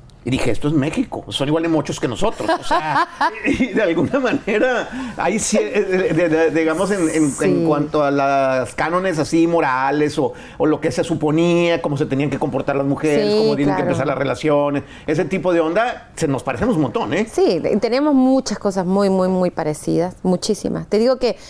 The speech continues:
Speaker 2: hay una conexión especial, este,
Speaker 1: Ujú.
Speaker 2: entre, entre Chile y México. Justo el otro día me invitaron a un homenaje para celebrar los cien años de que Gabriela Mistral fue a México,
Speaker 1: Mm.
Speaker 2: a, y, y estuvo, es-,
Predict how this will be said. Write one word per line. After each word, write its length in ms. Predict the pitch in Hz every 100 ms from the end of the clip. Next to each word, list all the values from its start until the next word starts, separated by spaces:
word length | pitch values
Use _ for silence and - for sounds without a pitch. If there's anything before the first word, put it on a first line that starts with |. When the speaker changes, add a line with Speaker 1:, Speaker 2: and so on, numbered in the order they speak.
| - -
Speaker 2:
hay 220 | - 226
una 160 | 269 277
conexión 420 | 240 214 - 214
especial, 580 | 220 - 170 - 131 - - -
este, 500 | - 147 110 151 139
Speaker 1:
Ujú. 80 | 180
Speaker 2:
entre, 540 | 175 175 165 151 151
entre 200 | 165 170
Chile 240 | 165 196 180
y 20 |
México. 360 | 175 196 - -
Justo 220 | - 262
el 80 | 294
otro 160 | 233 202
día 160 | 208
me 80 | 220
invitaron 460 | 202 190 185 190 202
a 60 | 185
un 100 | 185
homenaje 540 | 185 175 170 - 190 - - - - -
para 460 | 175 160 156 151 -
celebrar 480 | - 165 160 165
los 180 | 190 180
cien 260 | - 190 175
años 220 | 180 202
de 120 | 185
que 260 | 175 170 160 - - - - -
Gabriela 360 | 165 175 190
Mistral 600 | 196 180 - 185 185 208 -
fue 320 | - 180 175
a 60 | 165
México, 640 | 185 196 233 202 208 226 233
Speaker 1:
Mm. 40 |
Speaker 2:
a, 480 | 180 170 160 151 147 -
y, 160 | 190 -
y 220 | 180 180
estuvo, 720 | 175 208 190 214 208 185 -
es-, 160 | -